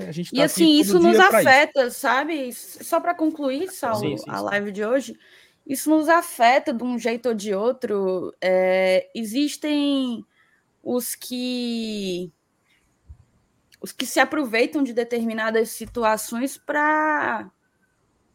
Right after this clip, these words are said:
Speaker 2: pra sugar muito da nossa energia, sabe? Existe uma galera que é abutre mesmo, dementadora. É, isso nos afeta de um jeito ou de outro.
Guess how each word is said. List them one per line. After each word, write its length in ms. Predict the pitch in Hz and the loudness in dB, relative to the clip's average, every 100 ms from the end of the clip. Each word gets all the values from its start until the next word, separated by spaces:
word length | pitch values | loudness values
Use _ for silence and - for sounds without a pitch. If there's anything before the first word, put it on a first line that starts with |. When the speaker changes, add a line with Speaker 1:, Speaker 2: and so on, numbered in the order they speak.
| _ _ _ _ _ _ _ _ _ _ _ _ _ _ _ _ - | _ _ _ _ _ _ _ _ _ _ _ _ _ _ _ _ -4
Speaker 2:
pra 200 | 269 285 | -2 0
sugar 640 | - 349 226 208 262 294 | 0 2 6 8 6 4
muito 320 | 247 285 285 | 0 -2 -4
da 200 | 240 240 | -6 -4
nossa 360 | 240 233 233 247 | -4 -4 -4 -4
energia, 640 | 240 247 214 175 202 226 | -4 -4 -4 -6 -6 -6
sabe? 340 | 190 190 202 220 | -6 -6 -6 -6
Existe 460 | 226 214 190 - | -10 -12 -12 -12
uma 80 | 247 | -6
galera 260 | 233 226 247 | -2 -2 -2
que 140 | 285 | 0
é 20 | |
abutre 640 | 262 254 202 226 254 226 180 | 0 0 -2 -2 -4 -6 -4
mesmo, 500 | 170 196 208 180 175 175 170 | -2 -2 -4 -8 -8 -12 -6
dementadora. 880 | 202 220 226 226 196 180 202 190 - _ _ _ _ _ _ _ _ - | -4 -4 -4 -4 2 2 2 -2 -8 _ _ _ _ _ _ _ _ -6
É, 920 | 180 180 180 175 175 175 175 170 165 | -2 0 0 0 -2 -2 -2 -4 -6
isso 440 | - 220 247 - 277 | -8 -6 -6 -2 -2
nos 100 | 294 | 0
afeta 500 | 339 - 269 277 262 | -2 0 0 0 -2
de 120 | 247 | -2
um 80 | 247 | -2
jeito 260 | 240 247 | -2 -2
ou 60 | 240 | -4
de 160 | 220 | -2
outro. 680 | 220 208 226 254 202 180 | 0 0 -2 -4 0 0